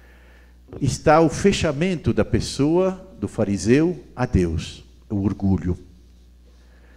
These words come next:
Um orgulho que não permitiu a ele de rezar junto com o seu irmão,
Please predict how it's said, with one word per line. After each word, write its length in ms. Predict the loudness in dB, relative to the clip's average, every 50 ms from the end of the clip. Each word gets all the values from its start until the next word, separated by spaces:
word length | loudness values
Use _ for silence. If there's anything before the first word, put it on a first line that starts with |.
| -20 -20 -20 -20 -20 -16 -6 2
Um 100 | 6 8
orgulho 520 | 8 8 6 6 4 4 6 4 4 2
que 160 | 0 0 -2 0
não 220 | 0 0 -2 0
permitiu 680 | 4 4 4 4 4 0 -2 -2 0 -2 0 4 6
a 100 | 6 6
ele 400 | 6 6 6 4 4 2 -2 -4
de 220 | -4 -4 2 2 4
rezar 460 | 6 6 4 4 4 4 4 4 2
junto 480 | 0 2 2 2 2 2 2 2 2
com 160 | 2 0 -4 -4
o 60 | -4
seu 260 | -2 0 0 0 0
irmão, 460 | 0 -2 0 -2 -2 -2 -2 -8 -12